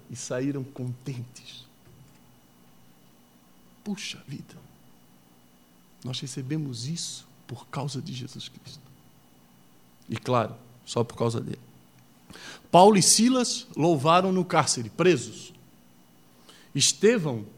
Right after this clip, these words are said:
teve a sua face brilhante como a de um anjo.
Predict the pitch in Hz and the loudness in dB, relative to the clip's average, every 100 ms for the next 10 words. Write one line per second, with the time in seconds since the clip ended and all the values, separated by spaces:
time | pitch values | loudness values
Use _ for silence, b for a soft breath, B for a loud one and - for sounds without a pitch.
0 | b b - 175 170 156 - 180 151 - | b b 4 6 6 4 4 4 2 6
1 | 180 202 - 175 147 147 135 190 196 165 | 6 8 6 2 2 4 6 6 6 0
2 | 175 170 151 147 127 107 | 2 2 4 0 0 -4